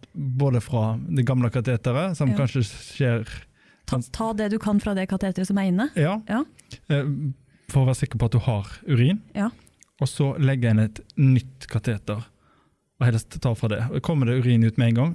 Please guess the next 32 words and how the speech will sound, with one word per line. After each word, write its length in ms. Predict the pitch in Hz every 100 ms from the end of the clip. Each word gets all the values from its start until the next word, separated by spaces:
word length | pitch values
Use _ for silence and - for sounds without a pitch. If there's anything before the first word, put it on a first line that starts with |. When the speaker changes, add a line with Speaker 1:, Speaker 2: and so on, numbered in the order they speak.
| -
Speaker 1:
så 120 | 202
Speaker 2:
Ja. 40 | 135
Speaker 1:
er 40 |
det 120 | 131
topp. 300 | 185 196 - 117 -
Speaker 2:
Ja. 120 | 214
Speaker 1:
Og 260 | 294 _ -
gjør 220 | 147 123
det 120 | 131
ikke 120 | - 131
det, 320 | 185 185 160
så 120 | 151
har 140 | 135 120
du 200 | 113 110 -
tatt 220 | - 117 -
vare 180 | 127 117
på 140 | 127 127
urin 220 | 120 110
fra 140 | -
det 100 | 117
gamle 180 | 117 104
kateteret. 520 | 120 - 110 - 120 - -
Speaker 2:
Ikke 200 | 185 175
sant? 80 | 151
Speaker 1:
Som 100 | 127
en 120 | 123
slags 420 | - 127 - - - -
backup. 480 | 127 - - - -
Speaker 2:
Ja. 140 | 185 160 _ - - _ 131
Speaker 1:
Veldig 200 | 113 104
lurt. 360 | 110 - -
Speaker 2:
Mm. 280 | 214 175 175